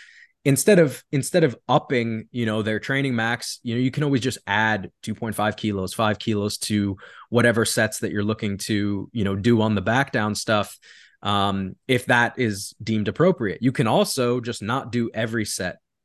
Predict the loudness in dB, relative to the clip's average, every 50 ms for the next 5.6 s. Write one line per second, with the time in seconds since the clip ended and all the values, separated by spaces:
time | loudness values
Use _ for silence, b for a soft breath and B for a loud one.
0 | _ _ _ 0 0 2 2 0 0 2 2 0 0 2 2 2 2 2 2 0
1 | -4 -4 -2 -2 -4 -2 -2 -2 -2 -2 -4 -6 b b b b b b 0 0
2 | 2 4 4 4 4 2 2 0 0 0 2 2 2 2 2 0 -2 -4 -4 -2
3 | 2 2 2 4 2 0 -2 -4 -4 -4 -4 -4 -6 -6 -4 -2 -2 0 0 0
4 | 0 0 -2 -2 -2 -2 -2 -2 -2 -2 -2 -4 -6 -8 -6 -2 0 0 2 2
5 | 0 2 2 2 2 0 0 0 0 0 0 -2